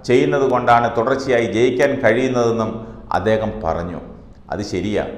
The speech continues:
ഭയങ്കര കഠിനാധ്വാനമാണ് അദ്ദേഹം ചെയ്തത്. സമ്മതിച്ചു, അദ്ദേഹം അധ്വാനിയാണ്. ഇതുപോലെ അധ്വാനിച്ചവരൊന്നും മുൻപ് ഈ മണ്ഡലത്തിൽ എം പി ആയിട്ടില്ല. പക്ഷേ എന്ത് അധ്വാനമാണ് ചെയ്തതെന്നൊന്ന് വിശദീകരിച്ചാൽ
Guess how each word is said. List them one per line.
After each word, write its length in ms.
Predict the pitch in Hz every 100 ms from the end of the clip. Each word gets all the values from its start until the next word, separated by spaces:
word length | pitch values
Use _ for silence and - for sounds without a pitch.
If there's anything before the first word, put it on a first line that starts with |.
| - - - - - -
ഭയങ്കര 300 | 175 220 233 226 -
കഠിനാധ്വാനമാണ് 960 | 156 185 202 160 175 180 165 151 143 135
അദ്ദേഹം 260 | 127 127 123
ചെയ്തത്. 320 | 104 90 82 - - - - -
സമ്മതിച്ചു, 500 | 190 220 233 226 165 - - -
അദ്ദേഹം 260 | - 175 175 156
അധ്വാനിയാണ്. 600 | 180 208 196 165 147 101 87 - - - - - - 120
ഇതുപോലെ 320 | 147 190 202 185
അധ്വാനിച്ചവരൊന്നും 920 | 160 196 202 202 - 208 185 185 196 185
മുൻപ് 200 | 180 180 185
ഈ 20 | 185
മണ്ഡലത്തിൽ 420 | 175 185 180 185 160
എം 80 | 170
പി 60 | 175 156
ആയിട്ടില്ല. 340 | 151 147 113 - - - - - - - -
പക്ഷേ 240 | 107 - 135 110 104
എന്ത് 160 | 135 135
അധ്വാനമാണ് 580 | - 160 170 170 175 170 156
ചെയ്തതെന്നൊന്ന് 580 | 156 170 170 170 160 135
വിശദീകരിച്ചാൽ 720 | 123 156 180 208 190 180 143